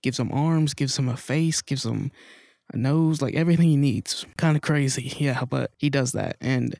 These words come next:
he grows up, you know, with that guy, and essentially, you know, that guy becomes his father, and he one day lets him off,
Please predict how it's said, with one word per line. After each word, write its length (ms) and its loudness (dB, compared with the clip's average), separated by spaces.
he 100 -6
grows 400 0
up, 300 0
you 120 0
know, 160 2
with 280 -2
that 160 -2
guy, 480 -2
and 400 0
essentially, 440 0
you 100 2
know, 100 0
that 140 0
guy 160 -2
becomes 300 -4
his 120 -6
father, 520 -2
and 500 0
he 420 0
one 240 2
day 360 0
lets 240 -2
him 80 0
off, 420 -4